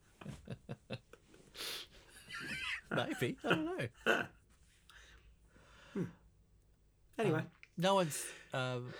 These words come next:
Speaker 2: yeah, no one's done that to any of my songs, but the benefit of doing them all online is that even if they're doing it, you can't hear it. <laughs>
Speaker 1: Oh, I, I, I've done it.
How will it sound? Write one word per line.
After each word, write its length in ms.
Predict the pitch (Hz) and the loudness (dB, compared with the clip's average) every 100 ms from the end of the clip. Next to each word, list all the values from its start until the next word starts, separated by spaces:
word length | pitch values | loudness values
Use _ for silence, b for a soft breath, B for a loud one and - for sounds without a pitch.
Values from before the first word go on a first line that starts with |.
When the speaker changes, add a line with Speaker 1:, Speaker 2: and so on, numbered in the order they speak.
| - | -6
Speaker 2:
yeah, 80 | 131 | -4
no 120 | 135 | -2
one's 140 | 151 143 | -2 -2
done 180 | 127 113 | -4 -4
that 240 | 110 - | -6 -8
to 160 | - 107 | -6 -4
any 140 | 113 | -4
of 60 | 110 | -4
my 160 | 107 110 | -4 -4
songs, 380 | - 110 101 - | -4 -4 -6 -8
but 180 | 107 - | -8 -6
the 260 | 107 107 | -4 -4
benefit 460 | 107 127 120 - 110 | -2 0 0 0 -2
of 120 | 104 | -2
doing 300 | 113 104 101 | -2 -2 -2
them 140 | 101 | -2
all 200 | 101 101 | -2 -2
online 480 | 101 101 104 107 104 98 | -2 -2 -2 -2 -4 -6
is 140 | 95 | -8
that 180 | - 95 | -6 -6
even 220 | 113 107 | -6 -4
if 120 | 104 | -4
they're 140 | - 107 | -2 -2
doing 280 | 113 113 104 | 0 -2 -2
it, 120 | 98 | -6
you 80 | - | -8
can't 240 | 107 104 104 | -8 -6 -6
hear 180 | 110 | -6
it. 160 | 98 - - | -6 -10 -16
<laughs> 40 | - _ _ B B 123 - | -20 _ _ B B -6 8
Speaker 1:
Oh, 160 | 135 135 | 12 12
I, 400 | 139 147 127 135 | 12 12 10 8
I, 60 | - | 8
I've 180 | 117 120 | 6 6
done 160 | 110 | 4
it. 80 | 95 | 0